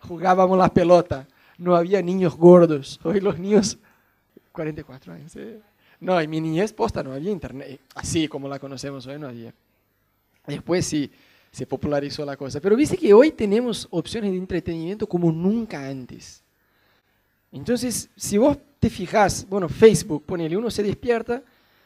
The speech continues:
A ver, va-, vamos a entrar en la sección confesiones.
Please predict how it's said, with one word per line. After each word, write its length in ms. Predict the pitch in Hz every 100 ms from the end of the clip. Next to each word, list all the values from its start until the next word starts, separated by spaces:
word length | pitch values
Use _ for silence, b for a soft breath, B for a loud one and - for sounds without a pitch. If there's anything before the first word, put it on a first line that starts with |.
| _ _ _ _ _ _ -
A 100 | 160
ver, 180 | 156 113 - _ 156
va-, 60 |
vamos 280 | - 160 165
a 20 | 160
entrar 260 | - 165
en 60 | 160
la 100 | 151
sección 640 | - 147 - 156 151 156
confesiones. 880 | - 156 147 - 139 123 123 -